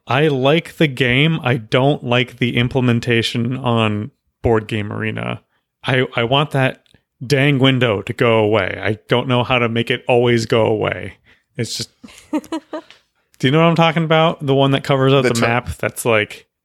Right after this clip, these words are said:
Speaker 1: tell, tells you what age you're in. And I'm like, "Yes, I know we're
Speaker 3: Oh, yeah,
Speaker 1: still
Speaker 3: there
Speaker 1: in the same age. Thanks."
Speaker 3: There's actually a little button you can click on to just say "never show." Um, yeah, I will, I will say this about the Blood Rage implementation. You're not wrong. The interface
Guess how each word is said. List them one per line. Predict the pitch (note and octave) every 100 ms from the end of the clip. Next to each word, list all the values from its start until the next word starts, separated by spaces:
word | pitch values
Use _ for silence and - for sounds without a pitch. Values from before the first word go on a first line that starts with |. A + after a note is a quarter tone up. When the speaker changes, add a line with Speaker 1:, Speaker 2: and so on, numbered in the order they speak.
| _ -
Speaker 1:
tell, | C#3+ C3+
tells | - B2+
you | A#2+
what | A#2 -
age | A2+ A2+
you're | B2+ B2
in. | B2+ C3
And | C#3 _ B2+
I'm | B2
like, | A#2 D3
"Yes, | B2+ C3+
I | B2
know | C3+
we're | C#3+ C3
Speaker 3:
Oh, |
yeah, | A#2
Speaker 1:
still | G#2
Speaker 3:
there |
Speaker 1:
in | C3+
the | B2+
same | C3 B2
age. | C3 A2 -
Thanks." | - B2 G#2+ - - - _ _ - -
Speaker 3:
There's | C3+ C3+
actually | D3 - D#3
a |
little | C#3 C3
button | G#2+ A2 G#2
you | F#2+
can | F#2+
click | G2 F#2
on | F2
to | F2
just | F2 -
say | F2+
"never | F2 E2+
show." | E2 F2+ E2 D#2+ _ - _ _
Um, | B2 A#2 A#2 A2+ A2 G2+ _ _ - _ _ -
yeah, | D3 -
I | D#3 F#3
will, | G#3 G#3 G3 F#3 - _ -
I | D3+
will | F3
say | E3+ D3
this | C3+ A#2 A#2
about | G#2 G2+ G2 - _
the | A2+
Blood | G2+ G#2
Rage | G2+ F#2+
implementation. | F#2+ - F#2+ F#2 A2+
You're | A2+
not | D#3 D#3+
wrong. | G#2 E2 - - _ - _
The | - C3
interface | E3+ F3+ D#3 D3+